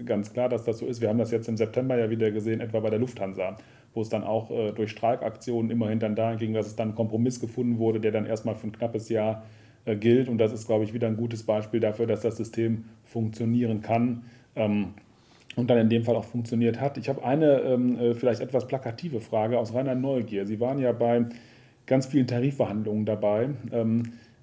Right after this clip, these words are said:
äh, warum gehen die eigentlich immer nachts zu Ende? Das ist jedenfalls meine Beobachtung. Man trifft sich dann, äh, und, äh,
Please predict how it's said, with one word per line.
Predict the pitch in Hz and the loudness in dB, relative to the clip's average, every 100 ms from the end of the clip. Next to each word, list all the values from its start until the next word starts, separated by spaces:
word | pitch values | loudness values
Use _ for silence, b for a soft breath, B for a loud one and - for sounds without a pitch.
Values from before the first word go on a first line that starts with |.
| - | -2
äh, | 113 | 0
warum | 123 135 | 2 2
gehen | 131 139 | 2 2
die | |
eigentlich | 127 123 | 0 0
immer | 131 | 0
nachts | 120 160 - - | -2 -2 -8 -6
zu | - | -4
Ende? | 92 95 | -4 -2
Das | 107 | -2
ist | 127 | 0
jedenfalls | 135 123 110 | 0 2 2
meine | 127 131 | 2 2
Beobachtung. | 120 127 135 104 - 113 | 0 2 2 2 2 0
Man | 117 | 0
trifft | - 151 - | 0 -2 0
sich | 160 156 | -2 2
dann, | 151 156 151 | 2 2 2
äh, | 131 127 | 4 4
und, | 123 127 120 | 4 0 0
äh, | 127 123 120 | 4 4 4